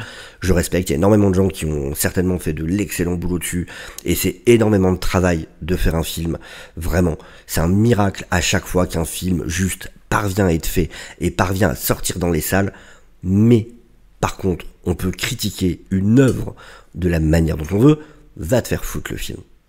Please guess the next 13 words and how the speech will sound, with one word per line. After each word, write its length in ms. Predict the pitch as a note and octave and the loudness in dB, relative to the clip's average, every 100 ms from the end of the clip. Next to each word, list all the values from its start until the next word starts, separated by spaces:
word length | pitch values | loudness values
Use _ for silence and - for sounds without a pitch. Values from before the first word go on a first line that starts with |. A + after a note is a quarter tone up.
| - | -2
Me 140 | G#2+ G2+ | 2 6
foutre 300 | - A#2 G2+ | 6 4 0
une 100 | F2+ | -2
fin 280 | - A#2+ | -2 -4
comme 220 | F#2+ F#2 F2+ | 0 -2 -2
celle-là, 380 | D2+ D#2 C2+ - - - - | -8 -8 -8 -12 -20 -20 -8
non. 220 | - E2+ - - _ _ _ _ - | -4 -4 -6 -20 _ _ _ _ -6
Non, 240 | F2+ E2 - - | -4 -4 -6 -14
non, 200 | - C#2 - - | -10 -10 -10 -14
non, 200 | - - - | -12 -12 -14
non, 220 | - - - G#2 | -14 -12 -14 -14
non, 180 | - - _ | -14 -14 _
non, 200 | - - | -14 -14